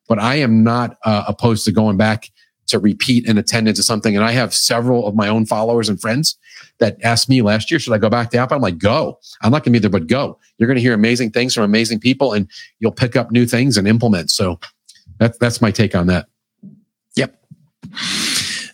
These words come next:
Speaker 2: Um, so let's talk about Tom and Ron. They're, they're, they're different,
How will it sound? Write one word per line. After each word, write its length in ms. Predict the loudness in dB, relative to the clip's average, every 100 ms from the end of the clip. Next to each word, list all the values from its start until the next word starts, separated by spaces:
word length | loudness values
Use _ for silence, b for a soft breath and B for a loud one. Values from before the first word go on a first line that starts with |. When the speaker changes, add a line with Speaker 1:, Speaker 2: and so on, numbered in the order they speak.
| -4
Speaker 2:
Um, 440 | 0 2 2 0 -4 _ _ _ _ _ _ -10 -4
so 180 | 0 2
let's 240 | 2 0
talk 220 | -2 -2
about 240 | 0 -2 0
Tom 260 | 0 2
and 120 | 2
Ron. 500 | 2 2 0 -4 -6 -6 -20 -20 _ _ _ -20 _ _ _ _ _ _ -20 -20 B B B B B
They're, 420 | 2 2 4 0 -2 -6 0
they're, 320 | 0 0 -2 -2
they're 160 | -2 0
different, 600 | 0 -2 0 0 -2 -4